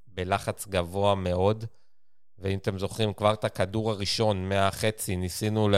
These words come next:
לבעוט למעלה ולצאת להתקפה, ודקה שביעית יכל להיות שלוש אפס להם כבר. אם זהבי הגיע באחד על אחד, ויובנוביץ' וזה, ו-,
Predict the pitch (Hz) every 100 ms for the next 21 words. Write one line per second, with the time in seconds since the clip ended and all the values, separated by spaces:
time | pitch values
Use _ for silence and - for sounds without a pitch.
0 | 95 95 92 - 101 92 113 - 104 98
1 | 104 101 95 90 110 107 98 - 95 -
2 | 110 135 - - - - - 90 98 92
3 | 92 127 - 104 104 117 - 117 - 104
4 | 117 107 104 104 104 101 101 107 104 92
5 | 90 - 87 76 - - - - 107 113
6 | 95 110 110 113 113 98 110 101 - 117
7 | 110 104 107 98 107 110 123 120 110 113
8 | - 117 117 120 117